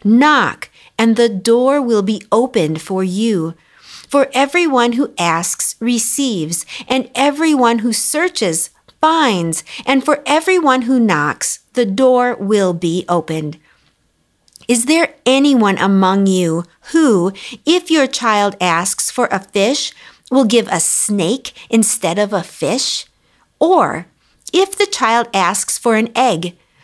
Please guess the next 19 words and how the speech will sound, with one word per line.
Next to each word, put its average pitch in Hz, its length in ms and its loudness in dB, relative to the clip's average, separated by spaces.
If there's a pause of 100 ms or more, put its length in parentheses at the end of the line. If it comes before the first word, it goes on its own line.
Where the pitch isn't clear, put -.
will 269 180 2
give 214 320 2
a 175 80 -2
scorpion? 320 1080 0 (920)
If 285 200 2
you 320 280 4
then, 180 460 -2 (280)
who 311 200 4
are 180 320 0
evil, 175 640 -2 (240)
know 269 320 4
how 262 220 0
to 254 140 -4
give 196 460 -2
good 240 400 0
gifts 285 360 -2
to - 140 -6
your 240 280 0
children, 170 680 -4